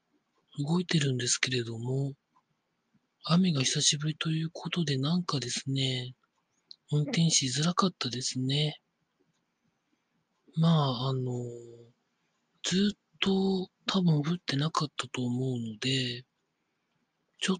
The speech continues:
とした湿りにはなってですね、ここ何日かぐらいちょっと動くと汗かくぐらい暑かったので、ちょうどはいいんですけれども、まあ、相変わらず、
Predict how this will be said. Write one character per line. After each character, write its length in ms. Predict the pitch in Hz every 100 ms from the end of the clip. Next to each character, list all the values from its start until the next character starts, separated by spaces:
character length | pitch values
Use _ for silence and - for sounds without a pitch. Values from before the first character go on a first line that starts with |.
| -
と 120 | 226
し 80 | -
た 240 | - 214 196
湿 220 | - 190
り 280 | 196 196 208
に 120 | 165
は 140 | 123
な 100 | 120
っ 40 | 127
て 180 | -
で 100 | 120
す 180 | 123 -
ね、 500 | 131 135 127 127 127 _ _ _ _ - _ _ _ _ _ _ _ _ _
こ 180 | - 180 -
こ 460 | 196 196 190 185 175
何 220 | 165 175 190
日 240 | 180 -
か 720 | - - 175 170 170 170 175 _ _
ぐ 100 | 175
ら 140 | 165 131
い 40 |
ち 100 | -
ょ 20 | 131
っ 20 | -
と 100 | 127
動 220 | 127 185
く 100 | -
と 180 | - 131
汗 240 | - 220
か 160 | - 139
く 160 | 139
ぐ 100 | 131
ら 100 | 123
い 60 | 120
暑 160 | 120 -
か 120 | 170
っ 60 | 165
た 120 | -
の 140 | 131 113
で、 260 | 127 127 - _ _ _ _ -
ち 100 | 190
ょ 120 | 190
う 20 |
ど 120 | 190
は 140 | 190 190
い 60 |
い 40 | 190
ん 60 |
で 100 | 139
す 100 | 120
け 140 | - 127
れ 120 | 117
ど 120 | 113
も、 300 | 113 127 131 - _ _ _ _ _ _ _ _ _ _ _ _ -
ま 300 | 170 151 147
あ、 20 |
相 120 | 170 -
変 140 | 185
わ 120 | 185 185
ら 100 | 185
ず、 380 | - 175 175